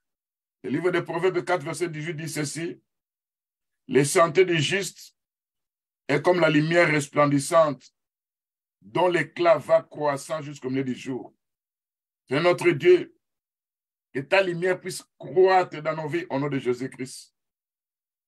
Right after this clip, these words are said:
Que nos sentiers deviennent comme la lumière resplendissante, dont l'éclat, l'éclat va aller croi-, en croissant jusqu'au milieu du jour au nom de Jésus-Christ.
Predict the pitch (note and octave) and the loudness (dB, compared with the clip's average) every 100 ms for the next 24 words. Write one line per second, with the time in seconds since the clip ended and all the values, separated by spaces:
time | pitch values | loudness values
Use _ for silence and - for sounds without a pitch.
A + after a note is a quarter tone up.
0 | _ _ _ _ _ _ _ _ E3+ D#3+ | _ _ _ _ _ _ _ _ 0 2
1 | F3+ F3+ - F#3 F3+ D#3+ F#3+ G3+ F#3 - | 2 0 0 2 2 0 0 2 2 -2
2 | _ _ _ _ _ _ _ _ _ A#2+ | _ _ _ _ _ _ _ _ _ -2
3 | B2+ E3 D3 D#3+ D#3+ D3 D3+ D#3 F3 D#3+ | -2 -4 -6 -2 0 0 -2 0 -2 -2
4 | D3+ - D3+ D3 D3 - E3+ C#3 _ _ | -6 -6 -4 -4 -4 -2 -4 -4 _ _
5 | _ _ _ _ _ _ _ _ _ _ | _ _ _ _ _ _ _ _ _ _
6 | G2 E3+ F3+ E3+ D#3+ - E3+ E3+ - B2+ | -4 0 0 -2 -6 -2 0 0 -2 -8
7 | C#3 - F3+ E3+ E3 - _ _ _ _ | -8 -6 0 0 0 -8 _ _ _ _
8 | _ _ _ _ _ _ _ D3 E3 - | _ _ _ _ _ _ _ 2 2 2
9 | C#3 D#3+ C3 _ C#3 D3+ C#3+ - _ _ | -4 -6 -12 _ -14 -10 -10 -10 _ _
10 | _ _ _ _ _ C3+ D3 - D#3 D3 | _ _ _ _ _ -4 -4 -2 2 2
11 | D3 E3 D3+ C#3 D3 - C3+ C#3+ C3 A#2 | 2 0 -2 -8 -10 -6 -4 -4 -4 -4
12 | C3+ C3+ - B2+ B2 A2 A2 A2 - G2 | -2 -2 -2 -2 -2 -2 -8 -10 -14 -16
13 | - _ | -18 _